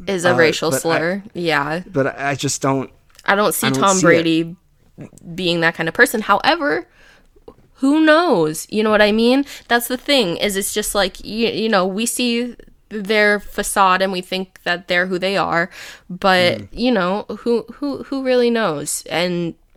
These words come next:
Speaker 1: I mean, the only, the only people that will ever know are the people who were on the field and were close enough to hear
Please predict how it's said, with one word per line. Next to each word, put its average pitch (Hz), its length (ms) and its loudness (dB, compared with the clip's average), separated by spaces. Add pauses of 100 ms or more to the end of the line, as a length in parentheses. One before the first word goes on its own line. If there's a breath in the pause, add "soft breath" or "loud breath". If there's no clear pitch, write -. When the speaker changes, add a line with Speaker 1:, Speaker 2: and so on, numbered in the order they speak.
Speaker 1:
I 110 180 -6
mean, 180 220 -4
the 185 400 -2
only, 202 260 -4
the 185 180 -8
only 240 180 -2
people 277 320 -2
that 233 260 0 (300 loud breath)
will 185 120 2
ever 208 200 2
know 208 480 2
are 180 160 0
the 180 80 -6
people 208 300 -4
who 208 100 -4
were 185 120 -2
on 185 140 -2
the 226 60 -2
field 202 500 0 (460 soft breath)
and 185 400 2
were 185 240 4
close 175 280 -2
enough 190 240 -4
to 196 100 -2
hear 175 440 0